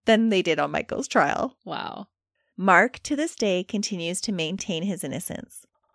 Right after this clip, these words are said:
Speaker 1: and his remaining immediate family continued to proclaim it too, unable to believe that Mark could ever commit something so violent despite his past. In two thousand and fourteen, Mark's appeals for his convictions were overruled. He is currently incarcerated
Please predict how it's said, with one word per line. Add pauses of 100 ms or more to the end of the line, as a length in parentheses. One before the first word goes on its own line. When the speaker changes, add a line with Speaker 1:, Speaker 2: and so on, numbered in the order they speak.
Speaker 1:
and
his
remaining
immediate
family
continued
to
proclaim
it
too, (340)
unable
to
believe
that
Mark
could
ever
commit
something
so
violent
despite
his
past. (400)
In
two
thousand
and
fourteen,
Mark's
appeals
for
his
convictions
were
overruled. (340)
He
is
currently
incarcerated